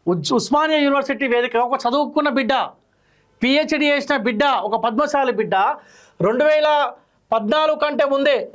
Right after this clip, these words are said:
రెండు వేల పద్నాలుగు కంటే ముందు, తెలంగాణ రాష్ట్రం ఏర్పడక ముందు గురించి మాట్లాడుతా ఉన్నా. దాదాపు ఆయన పైన తొంభై నుంచి, తొంభై నుంచి ఒక వంద కేసులు ఉన్నాయి ఆయన పైన, వంద కేసులు ఉన్నాయి. దాదాపు ఒక నూట యాభై రోజుల కాలం పాటు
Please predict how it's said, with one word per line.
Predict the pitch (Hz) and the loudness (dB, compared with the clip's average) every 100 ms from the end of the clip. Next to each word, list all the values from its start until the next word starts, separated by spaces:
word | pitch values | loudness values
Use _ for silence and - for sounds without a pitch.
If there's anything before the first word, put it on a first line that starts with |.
| 196 | -4
రెండు | 233 285 | 0 2
వేల | 294 294 285 | 2 2 2
పద్నాలుగు | 262 233 269 277 | 0 0 0 0
కంటే | 262 247 247 | -2 0 -2
ముందు, | 247 | -2
తెలంగాణ | 247 254 277 277 277 | -2 0 0 0 0
రాష్ట్రం | 254 240 233 294 277 - | 0 0 -2 -2 -2 0
ఏర్పడక | 233 269 294 285 269 | 0 2 0 -2 -2
ముందు | 262 | -2
గురించి | 262 254 269 | -2 -2 -2
మాట్లాడుతా | 247 233 226 214 | -2 -2 -4 -2
ఉన్నా. | 190 165 - - - _ 156 | -2 -4 -8 -18 -20 _ -2
దాదాపు | 214 294 320 320 | 0 2 0 0
ఆయన | 302 | 0
పైన | 285 269 285 277 254 - _ _ - | 0 0 2 0 0 -4 _ _ -4
తొంభై | 233 294 320 302 | -2 2 2 2
నుంచి, | 294 294 302 269 254 _ _ _ _ _ | 0 2 0 0 -6 _ _ _ _ _
తొంభై | 240 294 302 | 0 2 0
నుంచి | 302 302 | 0 2
ఒక | 311 277 | 2 2
వంద | 277 262 208 214 285 311 | 2 0 0 0 2 0
కేసులు | 294 294 294 | 0 0 0
ఉన్నాయి | 277 277 | 0 2
ఆయన | 254 | 0
పైన, | 233 214 170 - 196 | 0 0 -2 -2 -2
వంద | 233 | 0
కేసులు | 285 277 277 277 | 0 0 -2 0
ఉన్నాయి. | 269 294 | 0 0
దాదాపు | 247 262 269 285 269 - - _ 226 | 0 0 2 2 0 -2 -10 _ -2
ఒక | 240 285 247 226 _ _ 196 | 2 2 0 -4 _ _ 0
నూట | 277 - 320 | 0 2 2
యాభై | 302 302 294 285 | 2 2 2 2
రోజుల | 269 294 302 | 2 2 0
కాలం | 294 277 269 233 | 2 0 0 0
పాటు | 262 254 330 294 254 | -2 0 0 0 -2